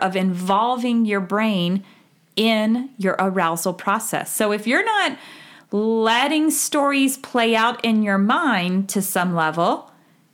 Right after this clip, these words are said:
you may not be tapping into your arousal. But here's the other part of fantasy I think we need to understand,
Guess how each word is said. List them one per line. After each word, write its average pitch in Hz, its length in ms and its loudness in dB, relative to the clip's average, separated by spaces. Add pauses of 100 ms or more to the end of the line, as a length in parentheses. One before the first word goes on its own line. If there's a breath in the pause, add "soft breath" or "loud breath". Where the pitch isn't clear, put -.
(180)
you 202 300 0
may 381 160 -2
not 320 380 0
be 190 140 -4
tapping 165 400 -2
into 160 260 -4
your 160 160 0
arousal. 151 480 -4 (760 loud breath)
But 269 100 0
here's 440 240 0
the 294 160 -2
other 294 180 2
part 226 220 0
of 190 80 0
fantasy 165 460 -2
I 165 40 -2
think 175 220 -4
we 175 100 -4
need 170 180 -2
to 160 140 -2
understand, 156 640 -4